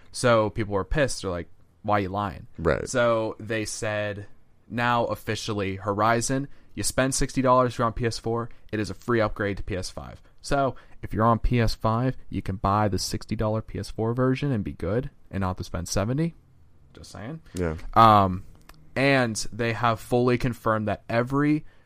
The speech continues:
Speaker 1: cross-gen PlayStation exclusive will have a ten dollar upgrade path.
Speaker 2: Yes.
Speaker 1: For now on,
Speaker 2: Yes.
Speaker 1: including God of War and I think Gran Turismo were the ones they said.
Speaker 2: Yeah. So this is the, uh, statement from, uh, Jim Ryan, who,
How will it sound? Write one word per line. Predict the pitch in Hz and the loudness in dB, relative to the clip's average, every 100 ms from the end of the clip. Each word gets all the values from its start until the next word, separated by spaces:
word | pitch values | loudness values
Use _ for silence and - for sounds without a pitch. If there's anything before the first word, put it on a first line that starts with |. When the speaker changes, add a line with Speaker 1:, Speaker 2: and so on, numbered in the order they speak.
| - | -12
Speaker 1:
cross-gen | - - 123 123 135 - - 117 110 117 113 117 120 123 - | -2 0 4 4 4 -2 -8 -10 -4 2 4 4 0 -4 -6
PlayStation | - 113 110 120 110 117 | -2 0 2 2 2 0
exclusive | 113 - 110 - 107 98 | -2 0 -2 0 -2 -2
will | 92 107 117 | 0 2 2
have | 101 107 107 107 - | 0 2 2 2 -2
a | 101 | 2
ten | - - 107 | 2 4 0
dollar | 104 101 92 95 | 0 2 0 -4
upgrade | - - - - | -6 -8 -8 -8
path. | - - - - | -10 -10 -12 -6
Speaker 2:
Yes. | - - - | -6 -6 -8
Speaker 1:
For | 104 | -6
now | 101 | -6
on, | 87 | -8
Speaker 2:
Yes. | - | -8
Speaker 1:
including | 101 - 104 98 98 | -6 -4 -4 -4 0
God | 104 113 | 4 4
of | 110 | 4
War | 110 110 113 | 2 4 2
and | 107 | 0
I | 101 | -4
think | 107 | -4
Gran | 104 101 | -2 -2
Turismo | 90 92 87 98 92 | -2 -4 -6 -6 -8
were | 87 | -8
the | 87 | -10
ones | - - | -12 -12
they | 92 | -10
said. | - | -2
Speaker 2:
Yeah. | 92 - - - - | 0 0 -4 -14 -6
So | - 117 110 95 - - - | 8 12 12 10 2 -20 -10
this | 117 151 147 | 6 6 6
is | 147 | 2
the, | 131 117 | 6 10
uh, | 98 | 10
statement | 92 - 92 80 85 | 10 6 4 2 0
from, | 90 87 | 2 4
uh, | 80 | 4
Jim | 78 82 82 | 2 0 2
Ryan, | 78 69 71 | 2 0 -2
who, | 82 69 73 | -2 -2 -4